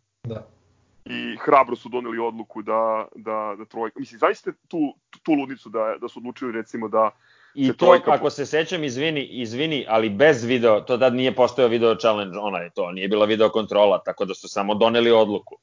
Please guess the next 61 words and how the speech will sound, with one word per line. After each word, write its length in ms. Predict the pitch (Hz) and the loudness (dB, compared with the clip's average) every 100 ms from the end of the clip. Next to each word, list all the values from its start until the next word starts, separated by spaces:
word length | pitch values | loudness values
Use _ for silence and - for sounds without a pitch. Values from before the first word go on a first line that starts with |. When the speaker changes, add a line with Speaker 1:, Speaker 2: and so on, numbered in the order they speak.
| _ | _
Speaker 1:
Ne, 200 | 135 135 | -4 0
mislim 300 | 139 190 175 | 0 0 -2
da 60 | 165 | -4
su 140 | 156 | -2
gledali 380 | 143 185 170 147 | 2 4 4 2
samo 260 | 156 180 170 | 0 0 2
da 100 | 170 | 2
li 80 | |
je 60 | 165 | 2
Kecman 300 | 180 170 156 | 0 -2 -2
izbacio 400 | 139 156 160 160 | 2 2 2 2
na 100 | 143 | 2
vreme 500 | 135 135 135 113 - - | 4 6 4 2 -2 -4
loptu 360 | 120 117 - - _ - | -2 -4 -8 -20 _ -8
iz 120 | 113 | -4
ruke. 280 | 110 110 - _ | -4 -6 -12 _
Mislim 260 | 143 151 147 | -2 0 2
da 60 | |
je 60 | 127 | 4
to... 280 | 151 127 123 | 6 6 4
Da 100 | 131 | 2
je 160 | 131 127 | 2 2
to, 120 | 139 | 2
Speaker 3:
E, 40 | |
misliš 320 | 127 123 120 165 | 4 2 2 4
da 100 | 147 | 6
je 60 | |
bilo 300 | 135 185 143 | 6 6 4
to? 180 | - 104 | 2 -2
Znam 240 | 117 214 | -2 -2
da 100 | 226 | -2
s-, 80 | - | -2
kada 240 | 214 208 208 | -2 0 0
je 100 | 214 | 4
trajalo 300 | 214 175 151 | 6 6 4
jedno 280 | 135 147 | 2 -2
izvesno 300 | 156 147 143 | -4 -4 -2
vreme, 200 | 139 139 | 0 2
ali 80 | 113 | 0
ne 60 | 131 | -2
mogu 160 | 160 | 0
da 120 | 165 143 | -2 -4
se 100 | - | 0
setim 320 | 180 180 151 | 0 2 2
da 100 | 160 | 2
li 80 | 156 | 4
je 80 | |
tad 220 | 156 143 - | 2 0 2
postojala 480 | 139 - 135 120 | 0 2 4 6
Speaker 1:
Mislim 260 | 120 - 190 | 4 2 4
da 60 | 170 | 6
Speaker 3:
mogućnost 260 | 165 127 | 6 6
Speaker 1:
jeste. 80 | 107 | 0
Speaker 3:
da 60 | 107 | -6
se 160 | 117 | -4
vidi. 220 | 104 160 | -2 -2
Speaker 1:
Nisam 60 | 165 | 2
Speaker 2:
Bila 240 | 185 214 | 6 8
je 80 | 175 | 6
Speaker 1:
stu- 80 | 123 | 4
Speaker 2:
polemika 640 | 156 170 196 190 160 135 | 4 6 4 4 6 6